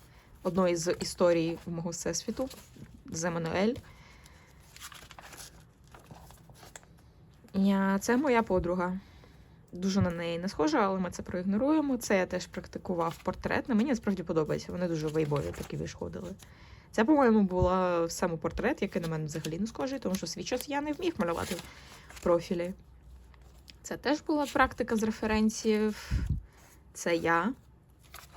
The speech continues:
Це Еру. Знов-таки моя персонажка з мого всесвіту. Знову перевертаємось. Тудим, сюдим,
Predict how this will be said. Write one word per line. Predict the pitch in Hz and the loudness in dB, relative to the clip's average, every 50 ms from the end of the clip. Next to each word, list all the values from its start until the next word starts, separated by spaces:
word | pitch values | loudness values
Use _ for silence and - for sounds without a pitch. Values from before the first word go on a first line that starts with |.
| - - - - - - - - - - - - - - - | -20 -20 -20 -20 -18 -18 -18 -18 -18 -20 -20 -20 -20 -20 -16
Це | - - - 202 185 180 175 175 170 165 165 165 165 160 - - - - - - - - - - - - - - | -10 -2 4 6 6 6 6 4 2 2 0 0 -2 -2 -4 -6 -8 -10 -16 -20 -20 -20 -20 -20 -20 -20 -8 -2
Еру. | - 175 170 175 180 254 - - - - - - - - - - 220 - - - - | 0 2 2 2 2 0 -2 -8 -18 -20 -20 -20 -20 -20 -20 -20 -20 -20 -20 -8 -4
Знов-таки | 190 180 180 - 226 226 - 262 | -2 -2 -2 -4 -6 -6 -4 -2
моя | 254 226 202 185 175 | 0 0 0 0 -2
персонажка | 185 185 170 - - 185 175 175 - - 185 | -4 -6 -4 -4 -4 -4 -4 -4 -6 -8 -8
з | 170 | -8
мого | 180 170 180 180 | -8 -8 -8 -8
всесвіту. | - - 185 185 - - - 220 - - 254 - - - - - - - - - - - - - - - - - - - - - - - - - - - - - - - - - - - - - - - - - - - - - - - - | -6 -4 -4 -4 -4 -4 -4 -6 -6 -8 -10 -12 -14 -20 -20 -20 -20 -20 -20 -16 -16 -16 -16 -16 -18 -18 -18 -18 -20 -20 -20 -20 -20 -20 -20 -20 -20 -20 -12 -10 -8 -8 -8 -10 -12 -14 -16 -18 -20 -20 -20 -20 -20 -20 -20 -20 -18 -12 -6
Знову | 185 170 170 165 165 | -4 -2 0 0 0
перевертаємось. | 165 - 170 170 170 170 170 170 170 175 - - - - 254 254 262 269 269 269 277 277 269 269 269 277 277 277 - - - - - - - - - - - - - - - - - - - - - - - - - - - - - - - - - - - - | 0 0 0 2 2 2 2 2 0 0 -2 -6 -2 2 4 6 6 6 6 6 4 4 4 2 2 2 0 -2 -4 -4 -4 -4 -6 -6 -10 -12 -14 -18 -20 -18 -18 -18 -20 -20 -20 -20 -20 -20 -20 -20 -20 -20 -20 -20 -20 -20 -20 -20 -20 -20 -18 -16 -6 0
Тудим, | 180 185 190 190 214 254 302 320 | 2 2 4 4 4 2 2 -2
сюдим, | - - - 190 185 190 208 226 240 254 254 240 220 | -6 -4 -4 -2 -2 0 0 0 0 -2 -6 -8 -10